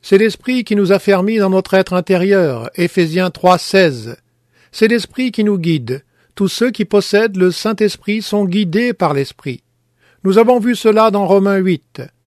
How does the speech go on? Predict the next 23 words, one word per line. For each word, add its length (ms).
C'est 180
l'Esprit 480
qui 160
produit 600
des 140
fruits 400
en 100
nous, 380
les 140
fruits 360
de 100
l'attitude 600
d'amour, 720
de 140
joie, 500
de 180
paix, 280
de 120
douceur, 760
de 80
bonté, 680
de 120
foi, 480